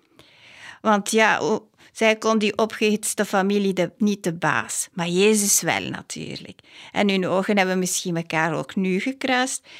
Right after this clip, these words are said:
En ze is naar huis gegaan. In gebed verenigd met hem en met zijn zending. Jezus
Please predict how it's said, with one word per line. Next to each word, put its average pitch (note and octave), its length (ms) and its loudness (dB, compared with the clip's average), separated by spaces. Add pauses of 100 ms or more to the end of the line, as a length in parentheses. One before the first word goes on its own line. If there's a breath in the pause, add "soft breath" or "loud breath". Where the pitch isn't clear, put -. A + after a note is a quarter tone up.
(260 loud breath)
En C4 260 2
ze - 140 -2
is A#3+ 120 0
naar C4+ 200 4
huis G3 260 2
gegaan. G3+ 480 -2 (800 soft breath)
In G#3+ 180 2
gebed G#3 600 0
verenigd G3 680 0
met G3 180 0
hem F#3 460 -2 (260)
en G3 160 0
met F#3 160 2
zijn A#3+ 260 2
zending. F#3+ 600 0 (1600)
Jezus G#3 640 4